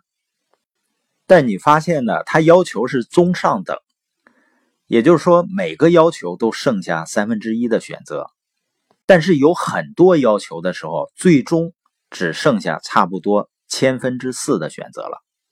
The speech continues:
而一个人在婚龄期间呢，能够足够深入了解的人数绝对不会超过一百五十人的，包括同性。那么千分之四五的概率，就说明得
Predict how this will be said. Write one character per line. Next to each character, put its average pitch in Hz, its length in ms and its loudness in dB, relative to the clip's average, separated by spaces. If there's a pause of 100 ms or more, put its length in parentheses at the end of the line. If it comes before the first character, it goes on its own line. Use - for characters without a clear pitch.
(260)
而 123 200 6
一 147 100 0
个 180 140 4
人 123 200 2
在 160 140 2
婚 175 260 -2
龄 139 200 0
期 - 180 -4
间 143 240 0
呢， 113 180 -2
能 90 200 -4
够 127 180 2
足 98 380 -4
够 151 240 2
深 165 300 -4
入 151 260 0
了 85 260 -2
解 98 160 -8
的 87 120 -8
人 80 220 -8
数 - 300 -6
绝 92 180 -6
对 123 160 -2
不 85 120 -10
会 - 160 -6
超 87 200 -8
过 87 160 -8
一 82 200 -10
百 87 160 -4
五 82 160 -10
十 71 120 -18
人 67 200 -16
的， 65 160 -16 (560)
包 113 160 6
括 110 200 -4
同 80 300 -14
性。 90 220 -8 (760)
那 151 120 4
么 117 180 4
千 160 320 0
分 165 160 -2
之 170 140 0
四 208 200 -2
五 107 240 2
的 98 120 -4
概 101 240 2
率， 80 320 -8 (100)
就 104 160 0
说 120 200 2
明 107 220 -4
得 78 300 0